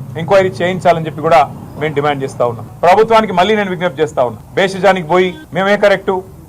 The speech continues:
అని ఎవరు అడ్వైజ్ చేయంగానే అర్జెంటుగా డివిజన్ బెంచ్కి పోవడం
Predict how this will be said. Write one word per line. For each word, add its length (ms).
అని 140
ఎవరు 180
అడ్వైజ్ 320
చేయంగానే 360
అర్జెంటుగా 440
డివిజన్ 320
బెంచ్కి 260
పోవడం 240